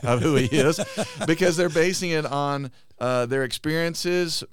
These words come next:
Speaker 1: even, even maybe stuff they were taught in church, certainly what the world has told us. Uh, in the insurance world, they call it an act of God when there's a tornado or whatever. I mean, there's just this, uh,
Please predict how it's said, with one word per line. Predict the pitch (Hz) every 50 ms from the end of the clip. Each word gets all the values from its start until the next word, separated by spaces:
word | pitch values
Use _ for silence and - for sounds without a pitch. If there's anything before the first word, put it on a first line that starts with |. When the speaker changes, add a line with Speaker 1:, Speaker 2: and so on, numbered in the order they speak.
| - -
Speaker 1:
even, | 135 156 196 214 190 202 185 175 165 - -
even | - 147 160 160 160 147 147 - -
maybe | 131 139 143 143
stuff | 131 - - 147 147 143
they | - 147
were | 131 127 123
taught | 117 - 147 135 131 127
in | 120 117 117
church, | - - 175 175 185 180 170 - - - - - - -
certainly | - - - 165 156 165 - 160 156 151
what | 139 135 127 -
the | - 120 113
world | 110 110 120 127 139 143 147 143 143 139 135
has | 135 143 135 127
told | - - 143 139 147 139
us. | 156 156 151 - - -
Uh, | - 101 110 110 110 101
in | 110 113
the | 113 110 107 127
insurance | 135 143 - - 143 135 135 131 - -
world, | 123 127 135 139 139 139 131 127 - - - - - - -
they | 113 117
call | - 135 127 127 127
it | 123
an | 120 117 117
act | 107 113 117 117 - -
of | 107 95
God | 98 120 120 127 127 131 131 123
when | 120 117 113
there's | 113 110 110 104 110
a | 113 104 107 107
tornado | - - 131 120 113 117 117 120 123 127 127 123
or | 120 113 117 120
whatever. | 127 123 123 131 135 160
I | 156
mean, | 156 170 170
there's | 180 180 160 -
just | 208 226 208 - -
this, | - 170 160 151 - -
uh, | 160 143 139 139 135